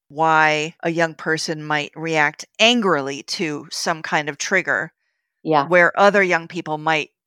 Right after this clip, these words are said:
Speaker 1: not react in quite the same way, maybe not quite as aggressively or quite as strongly.
Speaker 2: Right.
Speaker 1: And so I think just having that knowledge would give them a little more patience and understanding, and maybe
Speaker 2: Definitely.
Speaker 1: even some skills, depending on the resources that they go to, they might be able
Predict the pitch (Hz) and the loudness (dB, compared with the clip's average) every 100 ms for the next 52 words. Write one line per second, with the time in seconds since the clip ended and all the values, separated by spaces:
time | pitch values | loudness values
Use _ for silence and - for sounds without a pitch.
0 | _ - 170 170 170 156 165 156 147 - | _ -16 -12 -2 0 0 0 -2 -2 -2
1 | - 156 - 165 - 156 - 151 131 143 | -16 -16 -6 -4 -4 -10 -10 -8 -6 -6
2 | 147 139 139 143 143 - 147 135 139 151 | -6 -6 -10 -6 -8 -4 -4 -4 -6 -8
3 | - - 160 151 147 - 156 113 127 127 | -10 -8 -4 -2 -2 -6 -12 -10 -10 -10
4 | - 156 135 135 139 - - - - - | -4 -2 -2 -6 -6 -8 -10 -12 -10 -4
5 | 143 131 - - 190 _ _ _ _ 156 | -4 -4 -10 -16 -18 _ _ _ _ -8
6 | 151 165 - _ - 170 160 185 151 165 | -6 -8 -12 _ -14 -10 -6 0 0 0
7 | 165 151 - 175 175 156 160 104 156 151 | -8 -8 -8 -4 -4 -4 -4 -4 -2 -2
8 | 151 147 165 156 151 165 139 151 143 143 | -2 -4 -8 -10 -10 -8 -6 -8 -8 -10
9 | 131 139 - - 196 185 - 170 165 - | -10 -12 -14 -6 -4 -2 -4 -6 -8 -14
10 | - 123 - - - 160 156 147 147 143 | -8 -10 -6 -8 -4 -2 -2 -4 -8 -8
11 | - _ - 156 - 160 185 202 196 180 | -20 _ -4 -4 -2 0 2 2 0 -2
12 | 170 165 - 156 - - 196 170 143 147 | -4 -6 -10 -8 -6 -2 2 2 2 -2
13 | - 165 170 156 147 143 147 156 165 - | -8 -8 -6 -6 -6 -8 -8 -6 -4 -4
14 | 131 - - 113 - - 151 143 - 135 | -8 -8 -10 -12 -12 -6 -2 -2 -6 -12
15 | 127 143 143 - - - | -12 -8 -8 -10 -12 -12